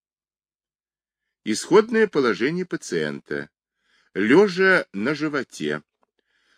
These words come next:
Руки согнуты в локтевых суставах. Локти направлены каудально и лежат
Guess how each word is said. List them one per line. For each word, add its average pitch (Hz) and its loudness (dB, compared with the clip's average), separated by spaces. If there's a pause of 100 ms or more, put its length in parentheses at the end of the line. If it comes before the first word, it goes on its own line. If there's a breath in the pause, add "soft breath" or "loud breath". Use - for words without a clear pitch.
(220)
Руки 202 2
согнуты 143 -2
в 120 -14
локтевых 110 -4
суставах. 76 -6 (520)
Локти 151 2
направлены 110 0
каудально 95 0 (420)
и 117 2
лежат 117 2